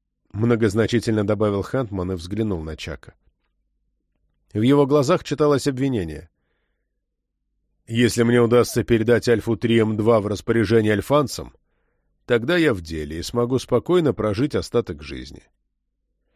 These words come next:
А вот если тут все будут контролировать Террани, тогда я в пролете». При этих словах бывший босс показался Чаку уставшим и подавленным.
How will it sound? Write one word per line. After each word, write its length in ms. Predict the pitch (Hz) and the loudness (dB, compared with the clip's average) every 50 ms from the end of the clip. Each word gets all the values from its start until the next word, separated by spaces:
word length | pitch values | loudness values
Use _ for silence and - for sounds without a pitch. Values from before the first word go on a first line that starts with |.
| _ _ _ _ - - - - - - _ _ _ _ _ _ _ _ | _ _ _ _ -20 -20 -20 -20 -20 -20 _ _ _ _ _ _ _ _
А 140 | - 135 156 | 0 4 4
вот 180 | 170 175 - 190 | 4 4 4 2
если 260 | 202 175 - 208 185 | 0 0 0 -2 0
тут 200 | - 214 170 - | 0 0 -2 0
все 160 | - - 208 | 2 0 2
будут 240 | 196 202 202 180 - | 4 4 4 4 4
контролировать 760 | - 185 156 156 180 185 180 185 185 180 180 180 165 - - | 2 0 2 2 4 4 6 6 6 6 6 4 4 2 2
Террани, 640 | 202 226 233 233 208 180 147 123 110 101 92 90 80 - | 4 4 4 6 6 4 4 4 4 2 2 0 -2 -4
тогда 380 | 110 110 98 98 123 185 214 | -6 -6 -4 -2 0 0 0
я 240 | 226 151 127 165 185 | 2 2 2 2 0
в 80 | - - | 0 -4
пролете». 720 | 202 170 143 98 85 85 101 120 117 - 131 117 107 104 101 - _ _ _ _ _ _ _ _ _ _ _ _ _ _ _ _ _ _ _ _ _ _ _ _ _ _ _ _ _ _ - | -2 -2 -2 -2 -2 -4 -6 -6 -8 -10 -12 -14 -14 -16 -18 -20 _ _ _ _ _ _ _ _ _ _ _ _ _ _ _ _ _ _ _ _ _ _ _ _ _ _ _ _ _ _ -2
При 160 | - 107 143 | 2 4 4
этих 240 | 156 - 160 151 - | 4 2 0 -4 -2
словах 460 | - 160 160 165 190 202 180 135 101 | 0 0 0 2 2 2 2 2 0
бывший 420 | 101 135 175 170 - - - 151 | 0 2 2 2 0 -2 -2 -2
босс 300 | 135 120 170 208 190 - | -2 0 0 -2 -2 -2
показался 760 | - - 139 - 151 147 131 147 196 202 175 - - 160 151 | -4 -6 -4 -2 0 -2 0 0 0 -2 -2 0 0 -2 -2
Чаку 460 | - - - 175 185 175 - - 165 | -2 -2 -2 -2 -2 -2 -4 -6 -4
уставшим 600 | 156 143 - - - 202 190 - - - 180 180 | -4 -4 -4 -4 -4 -6 -4 -4 -6 -6 -4 -4
и 40 | 170 | -4
подавленным. 680 | - - 156 151 165 180 165 127 95 80 71 - - - | -2 -2 -4 -2 -2 -4 -4 -4 -6 -10 -10 -12 -18 -20